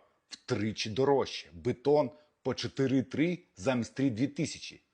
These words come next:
Вентиляція з націнкою чверть. Переплата понад один і чотири мільйони гривень на кількох лише позиціях. Схема працює з відома правоохоронців, які просто мовчать, бо їх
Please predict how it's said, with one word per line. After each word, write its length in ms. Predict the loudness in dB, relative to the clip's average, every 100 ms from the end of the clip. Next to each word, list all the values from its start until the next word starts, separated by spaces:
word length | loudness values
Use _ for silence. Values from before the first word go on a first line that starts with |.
| -6
Вентиляція 800 | -4 -2 0 4 4 2 -8 -12
з 80 | -6
націнкою 520 | -6 -4 -4 -4 -6
чверть. 460 | -4 -2 -2 -4 _ _ _ 0
Переплата 580 | 2 2 6 4 4
понад 480 | -4 0 0 0 -4 _ _ _
один 300 | -4 2 2
і 40 | 2
чотири 280 | -2 -4 0
мільйони 320 | 0 2 0
гривень 360 | 2 2 0 -8 _ _
на 140 | 0 0
кількох 560 | 2 -2 0 0 0
лише 240 | -2 -2 -2
позиціях. 680 | 0 0 -2 -2 -12 -16 _ _ _
Схема 440 | -10 0 2 2
працює 680 | -4 -8 -8 -4 0 0 0 -6 _ _
з 240 | -10 -4
відома 320 | -2 0 0 0
правоохоронців, 960 | 2 4 4 4 2 2 -6 -16 -20 _ _ -14
які 200 | -8 -8
просто 500 | -2 -2 -2 -4 -12 _ _ -8
мовчать, 640 | -4 -4 0 2 2 -2 _ _ _ -2
бо 220 | 2 4
їх 400 | 2 -2 -4 -10